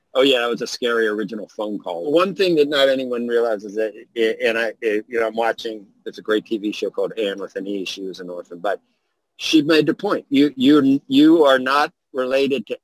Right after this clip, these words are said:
anyone on the entire planet your entire life, and, and you're basically star matter. You,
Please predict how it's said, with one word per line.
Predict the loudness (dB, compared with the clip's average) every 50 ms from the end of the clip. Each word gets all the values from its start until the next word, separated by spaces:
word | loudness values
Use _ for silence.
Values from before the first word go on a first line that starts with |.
| _ -6
anyone | -4 -2 -2 -2 -2 -2 -4 -4 -6
on | -6 -6 -6
the | -8 -8
entire | -10 -10 -4 0 2 2 2 2 0 -2 -4 _ _ -8
planet | -6 -6 -6 -8 -12 -20 _ _
your | -6 -6 -6
entire | -6 -8 -8 -4 -2 0 0 0 0 -2
life, | -4 -6 -6 -8 -14 -16 -10
and, | -8 -6 -6 -6 -8 -12 -10
and | -8 -6 -2
you're | -4 -4 -2
basically | 2 2 4 4 4 2 -2 -2 2 2 4 4 4 2 0 _ _ _ _ _ _ _ _ _ _ _ _ _ _ _ _ _ _ _ _
star | _ -20 -14 -4 0 2 4 4 4
matter. | 2 0 -4 -4 -6 -10 -12 -16 -18 _ _ -8
You, | -2 -2 0 0 0 -2 -4